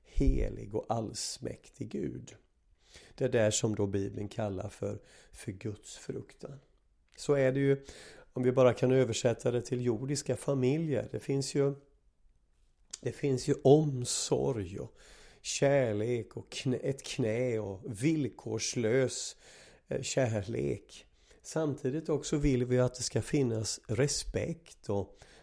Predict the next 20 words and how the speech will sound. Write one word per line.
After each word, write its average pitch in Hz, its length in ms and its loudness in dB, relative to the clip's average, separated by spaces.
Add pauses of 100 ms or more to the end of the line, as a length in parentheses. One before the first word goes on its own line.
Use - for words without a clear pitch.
(140)
och, - 420 -6
och, - 440 -6
och, 113 80 -4 (200)
och 123 220 -2
vördnad 131 640 4
inför 107 600 -4
varandra 117 800 -4 (600)
i, 107 320 -4 (120)
även 110 320 2
i, 110 100 -4
i, 135 400 -4
i 139 40 2
den 139 360 6
relationen. 165 840 6 (120)
Och 139 140 -4
det 151 80 0
här 143 140 4
ska 156 180 -2
inte 202 240 0
kantra 135 960 0